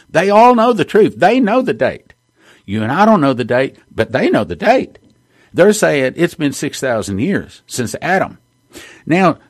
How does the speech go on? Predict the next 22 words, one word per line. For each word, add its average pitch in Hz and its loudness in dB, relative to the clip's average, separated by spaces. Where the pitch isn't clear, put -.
Ju-, 151 2
uh, 123 2
Jesus, 131 -2
Yeshua, 139 4
stands 156 -2
up. 151 2
He 160 -4
says, 131 -4
"Look, 214 -2
it, - -12
I 156 2
took 147 -6
the 113 -4
death 147 -2
penalty 127 -6
for - -8
every 160 -2
generation, 123 -4
including 117 -4
this 165 -2
harvest 131 -6
generation. 101 -8